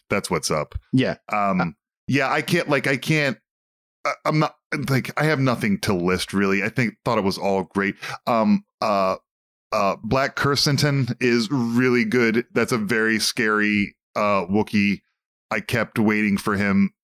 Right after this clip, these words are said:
Speaker 1: uh, to die, and it was bumming me out.
Speaker 2: Yeah, I
Speaker 1: Um,
Speaker 2: really thought, I thought
Speaker 1: that's
Speaker 2: he
Speaker 1: a
Speaker 2: was
Speaker 1: great
Speaker 2: done.
Speaker 1: character.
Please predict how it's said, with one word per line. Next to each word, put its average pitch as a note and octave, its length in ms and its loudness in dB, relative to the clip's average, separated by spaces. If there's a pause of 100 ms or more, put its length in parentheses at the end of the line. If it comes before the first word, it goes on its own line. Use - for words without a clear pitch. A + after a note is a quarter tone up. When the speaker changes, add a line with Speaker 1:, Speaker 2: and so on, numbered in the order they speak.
(280)
Speaker 1:
uh, F2+ 540 0
to A#2 100 -2
die, F#2+ 420 0
and F#2 140 0
it F#2+ 40 -2
was F2+ 160 -2
bumming F2+ 320 0
me F2 180 0
out. G#2+ 300 0 (680)
Speaker 2:
Yeah, C4+ 220 2
I G3 100 2
Speaker 1:
Um, C#4+ 60 2
Speaker 2:
really E4 220 4
thought, B3 420 2
I E3 120 0
thought - 60 -6 (160)
Speaker 1:
that's - 40 2
Speaker 2:
he G#3 40 4
Speaker 1:
a G3 40 4
Speaker 2:
was F3+ 120 4
Speaker 1:
great F#3+ 120 0
Speaker 2:
done. C#3 200 4
Speaker 1:
character. F2 520 0